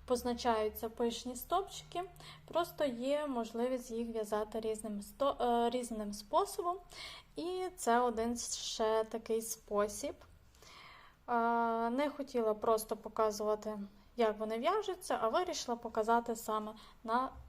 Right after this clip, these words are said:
ось такому мотиві. Е, такий мотив в'яжуть пледи. Також можна використовувати залишки пряжі. От, і різну товщину ниток.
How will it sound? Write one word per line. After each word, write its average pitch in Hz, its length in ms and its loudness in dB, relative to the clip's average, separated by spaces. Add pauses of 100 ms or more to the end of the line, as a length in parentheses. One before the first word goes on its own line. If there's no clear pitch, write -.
(200)
ось 233 260 0
такому 220 400 -4
мотиві. 214 520 -4 (680)
Е, 233 300 6
такий 302 360 2
мотив 269 460 2
в'яжуть 220 720 2
пледи. 381 560 2 (1600)
Також 269 340 4
можна 233 300 2
використовувати 220 840 0
залишки 339 500 2
пряжі. 285 480 0 (1500)
От, 254 400 2
і 254 160 0
різну 240 360 0
товщину 220 520 -6
ниток. 415 500 0